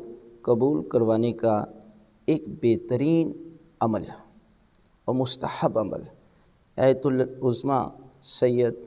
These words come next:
علی حسین سستانی صاحب کا بتایا ہوا یہ عمل ہے کہ آپ اپنے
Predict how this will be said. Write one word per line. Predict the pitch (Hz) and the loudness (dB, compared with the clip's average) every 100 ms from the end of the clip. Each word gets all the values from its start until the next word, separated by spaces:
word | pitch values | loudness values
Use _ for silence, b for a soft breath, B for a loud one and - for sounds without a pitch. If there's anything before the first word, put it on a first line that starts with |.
| - - - | -20 -20 0
علی | 135 127 120 | 2 4 0
حسین | 117 113 113 | -2 -2 -2
سستانی | - 120 - 120 143 | -6 -8 -2 -2 -2
صاحب | - - - | -2 -2 -2
کا | 113 | -2
بتایا | 117 - 104 104 | -2 0 0 2
ہوا | 104 | 0
یہ | 104 107 | 0 -2
عمل | 117 | -2
ہے | 147 165 - B B B B | -2 -6 -10 B B B B
کہ | - 147 165 | -2 2 2
آپ | 170 - | 2 -4
اپنے | 117 131 151 | -6 -2 -4